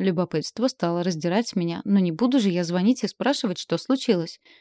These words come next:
В общем, еду домой, а там буду смотреть по ситуации. Дома никого не оказалось, и я села пить чай. Звук открываемой двери заставил меня подпрыгнуть до потолка.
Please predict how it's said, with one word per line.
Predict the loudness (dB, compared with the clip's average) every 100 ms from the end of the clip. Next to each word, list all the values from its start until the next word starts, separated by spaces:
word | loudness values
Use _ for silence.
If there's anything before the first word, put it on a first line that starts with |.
| _
В | 0 0
общем, | 0 -2 0
еду | 4 6 6
домой, | 4 0 -2
а | -4
там | 2 6 6
буду | 6
смотреть | 2 -2 0 -2 -2
по | -4
ситуации. | -4 -4 -4 -4 -6 -10 -10 _ _ _ _
Дома | 4 4 6 4 _
никого | 2 4 2 2
не | 2
оказалось, | 0 -2 0 0 -2 -6 -4
и | -2
я | -2
села | 0 2 2
пить | 2 -2 -4
чай. | -6 -6 -6 -10 _ _ _ -4
Звук | -2 -2
открываемой | -2 -4 0 2 2 0
двери | 4 4 4
заставил | 2 -2 0 0 2
меня | 2 0 0
подпрыгнуть | -2 -2 -2 0 -2 0 -2
до |
потолка. | -2 -2 -4 -2 -6